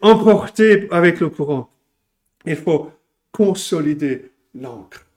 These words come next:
Pour qu'elle soit sécurisée. S'éloigner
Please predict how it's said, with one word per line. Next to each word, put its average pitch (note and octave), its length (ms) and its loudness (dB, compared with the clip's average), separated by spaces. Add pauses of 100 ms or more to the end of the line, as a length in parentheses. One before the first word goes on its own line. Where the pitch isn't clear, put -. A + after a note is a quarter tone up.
(840)
Pour E3 120 -10
qu'elle D#3 160 -4
soit D3+ 220 -6
sécurisée. D3 960 -8 (1600)
S'éloigner G#3+ 880 2